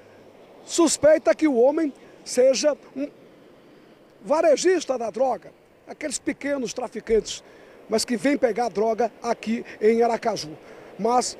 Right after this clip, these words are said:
ele, durante todo o tempo, manteve a informação de que era apenas um mula, ou seja, recebe para transportar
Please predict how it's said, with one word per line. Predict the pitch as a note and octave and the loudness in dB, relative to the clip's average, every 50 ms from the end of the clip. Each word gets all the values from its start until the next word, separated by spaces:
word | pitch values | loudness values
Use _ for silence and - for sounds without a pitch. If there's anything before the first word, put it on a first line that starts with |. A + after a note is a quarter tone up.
| - - | -16 -8
ele, | - - B3+ C4+ C#4 C4+ B3+ G#3+ - - | 2 4 6 6 6 4 0 -6 -8 -8
durante | F3 A#3+ C4 C#4 C#4+ C#4 - C4+ | -4 0 0 2 2 0 -2 -6
todo | - - - E4 F4 E4+ C#4+ | -6 0 2 2 4 4 0
o | |
tempo, | - - E4+ F4+ F4 - - D4+ - - - - - | -2 2 2 2 2 0 -2 -6 -6 -6 -20 -16 -8
manteve | G#3 A3+ D#4 E4 D#4+ C4+ - - C#4+ E4 E4+ E4 E4+ F4+ E4 D4 - - - - - - - - - - - - - - - | -2 0 2 2 2 2 2 2 4 4 4 4 4 0 -2 -2 -4 -14 -20 -20 -20 -20 -20 -20 -20 -20 -20 -20 -20 -8 -2
a | C4+ D#4 D#4+ | 2 2 2
informação | D#4 A3+ - E4 E4+ E4 F4+ E4+ D4 A#3+ - - - C4+ C#4+ D4 C4+ - - - - - - - - - - - - - - - - - - - - | 2 2 2 4 4 4 4 2 0 -2 -2 0 2 2 2 0 -2 -8 -14 -20 -20 -20 -20 -20 -20 -20 -20 -20 -20 -20 -20 -20 -20 -20 -18 -8 0
de | F#3+ D#4+ D#4+ | 2 2 2
que | - - E4 D#4+ A#3+ E3 - - - - - | 2 2 2 2 2 -2 -4 -12 -16 -12 -4
era | - C4 D#4 D#4+ D4 | 0 2 2 2 2
apenas | - - D4 D#4 E4 E4+ D#4+ A#3+ - | 0 -2 -2 0 2 2 2 4 4
um | F4 D#4+ E4 | 2 4 4
mula, | F#4+ F#4+ G4 F4 C#4 A3 E3 - - - | 4 4 4 4 2 -2 -4 -8 -12 -2
ou | - D4+ | -2 -2
seja, | - - F4 E4+ D4 C4 E3 F#3+ F3 C#3+ - - - - - - - | 0 2 2 2 2 2 -2 -6 -14 -14 -18 -20 -20 -20 -20 -16 -6
recebe | G#3+ C4 E4 D#4 - - - D#4 D#4+ E4+ E4+ E4 F4+ E4 C#4+ - - - - | 0 2 2 2 0 -2 0 2 2 2 2 0 -2 -4 -4 -8 -16 -6 -2
para | D4+ D#4 D4+ C#4+ | 0 0 0 -2
transportar | - - E4 E4+ E4 - - - D4+ C#4 - - - A#3+ B3+ B3+ A#3 | -2 -2 -2 -2 -2 -2 -2 0 0 0 0 0 -2 -2 0 0 -4